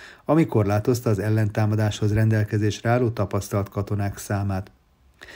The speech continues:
Másodszor Ukrajnának a frontvonalon kellett tartania a legjobb harcosainak nagy részét, akik túlélték a háború folytatását. A Bakhmutért folyó csata, amely az ellentámadást megelőző hónapokban zajlott,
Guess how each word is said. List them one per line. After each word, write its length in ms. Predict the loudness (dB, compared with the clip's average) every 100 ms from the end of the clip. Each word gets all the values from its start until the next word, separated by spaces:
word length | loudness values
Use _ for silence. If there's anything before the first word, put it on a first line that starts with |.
| -20 _
Másodszor 640 | 0 2 0 0 0 0
Ukrajnának 580 | 0 2 2 4 2 0
a 40 |
frontvonalon 680 | -2 2 2 2 2 2 2
kellett 360 | 0 2 2 0
tartania 500 | 0 0 2 2 4
a 40 |
legjobb 360 | 2 2 0 0
harcosainak 800 | -2 -2 -4 -2 -2 0 -2 0
nagy 220 | 0 2
részét, 420 | 0 0 -2 -2
akik 300 | -2 -2 -2
túlélték 520 | -4 -2 -2 -2 -2
a 60 | 0
háború 360 | -2 -2 -2
folytatását. 840 | -2 -2 -2 -2 -2 -4 -2 -4 -4 _ -20 -20 -20 -16 -2
A 100 | 4
Bakhmutért 560 | 4 4 2 2 0
folyó 280 | 0 2 2
csata, 500 | 0 0 2 0 0
amely 220 | -2 0
az 120 | 0 0
ellentámadást 800 | 2 2 0 0 0 -2 -2
megelőző 500 | 0 2 4 4 4
hónapokban 640 | 2 4 2 2 0 2 2
zajlott, 420 | 2 4 2 0